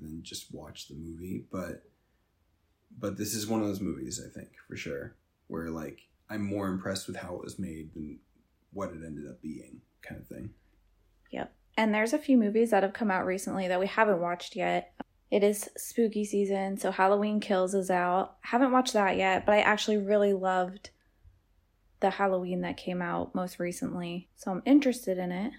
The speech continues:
Speaker 1: Yeah. I think we both agree that the original Halloween, John Carpenter's Halloween, is one of the greatest Halloween movies of all time. But I will, I will say personally, I fell off very quickly after the first one.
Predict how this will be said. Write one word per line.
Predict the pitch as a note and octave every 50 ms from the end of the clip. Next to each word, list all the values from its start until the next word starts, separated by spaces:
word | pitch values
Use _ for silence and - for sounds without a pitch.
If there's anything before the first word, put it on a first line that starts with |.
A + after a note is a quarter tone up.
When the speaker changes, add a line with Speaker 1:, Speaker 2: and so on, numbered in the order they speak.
| -
Speaker 1:
Yeah. | - A2+ G2+ F#2+ F2+ G#2 - - _ _ _ - - - - -
I | - G#2+
think | A2 - B2 A#2+ A#2+
we | A#2+ A#2
both | A2 A2 G#2 G#2 G#2 G2+ G#2 - - - - - _ _ -
agree | G#2+ G2 F#2+ F#2+ F#2+ F#2 F#2 F#2 F#2 F2 - - -
that | F#2+ G2 F#2+ - - - -
the | F#2 G2+ F#2+ F#2+ F#2 - - E2 E2
original | F2+ F#2+ F#2+ F#2+ G#2 G2+ G#2 G#2 G#2 G#2 A2 - - - _
Halloween, | - A#2 G#2+ G#2 G2+ G2+ G2+ G#2 G#2 G2+ G2+ G#2+ A2+ A#2+
John | - - F2+ F2+ F#2+
Carpenter's | - G2 F#2+ F#2 F#2+ G#2 G2 G2 G2 -
Halloween, | G#2 G2+ G2 G2+ G2+ G2 G2 G2 G2 G2+ - _ _ _ _ _ _ _ _ _ _ _
is | - A2 G#2 G2+ F#2+ G#2
one | G#2+ G#2
of | F#2+ F#2
the | F2
greatest | F#2 F2 F2+ F2+ F2+ F2 F2 - - - - - - - _ _
Halloween | - - A2 G2+ F#2+ F#2 F2+
movies | F#2 F#2 F2+ E2+ E2+ E2
of | E2 D#2
all | D#2 -
time. | - - A2+ A#2 D3 E3 E3+ - - _ _ _ _ _ _ _ _
But | B2 A#2+ - A#2 A2 A2 G2+ - - - -
I | A2 A2+ A#2 B2
will, | B2 A#2+ A#2+ A2+ G#2+ G#2+ F2 - -
I | - G#2+ B2+
will | C3+ C3+ A#2+
say | A2+ - A2+ G2
personally, | F#2+ - A#2 A2+ A2+ - - G#2 G2+ G2 F#2
I | - - - G2+
fell | G2+ - - A2 G2+ G2
off | F#2+ E2+ E2 - - -
very | G2 F#2+ F#2+ G#2 F#2+ F#2 F#2 F2
quickly | E2+ - E2+ E2+ - D#2 D2 C2+
after | - - - - -
the | - -
first | - - - - - - -
one. | - - - - -